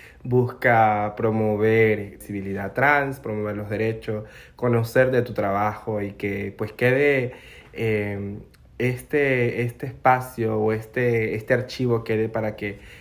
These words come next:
otras generaciones, las que están y las que vienen, pues, conozcan quién es Jennifer, quiénes son las activistas del movimiento y qué estamos haciendo por mejorar este mundo en el que estamos, ¿no?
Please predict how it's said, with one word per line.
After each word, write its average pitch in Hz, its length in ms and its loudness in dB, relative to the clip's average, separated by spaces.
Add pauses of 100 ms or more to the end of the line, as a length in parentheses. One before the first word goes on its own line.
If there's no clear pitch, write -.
(120)
otras 123 320 0
generaciones, 104 640 -2
las 101 200 -8
que - 100 -14
están 113 400 0
y 107 40 -2
las 104 120 -6
que 104 160 -4
vienen, 107 460 -2
pues, 101 180 -6 (400)
conozcan 117 800 2
quién 107 280 -2
es 104 160 -6
Jennifer, 120 640 0
quiénes 110 280 -4
son 104 200 -6
las - 240 -8 (100)
activistas 110 560 -6
del 101 120 -4
movimiento 113 800 -2 (260)
y 120 80 -6
qué 120 80 -4
estamos 151 320 0
haciendo 165 400 -4
por 113 140 -4
mejorar 104 600 -4
este 104 440 -8
mundo 101 640 -6
en 117 100 -2
el 110 120 0
que 107 80 -6
estamos, 92 480 -6
¿no? 127 260 -8